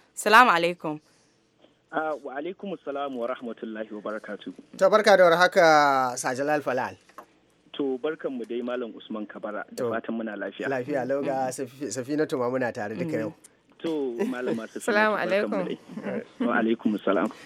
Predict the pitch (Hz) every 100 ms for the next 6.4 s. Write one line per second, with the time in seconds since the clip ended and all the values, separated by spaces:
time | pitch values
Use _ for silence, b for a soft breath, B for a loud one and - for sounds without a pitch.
0 | B - 262 240 277 247 277 269 262 269
1 | 269 277 285 247 190 180 208 214 233 208
2 | 190 185 170 165 180 165 156 139 139 135
3 | 151 143 139 175 175 175 175 165 - 175
4 | 185 156 151 156 143 131 120 127 127 151
5 | 156 160 160 127 135 135 123 120 113 123
6 | 131 156 131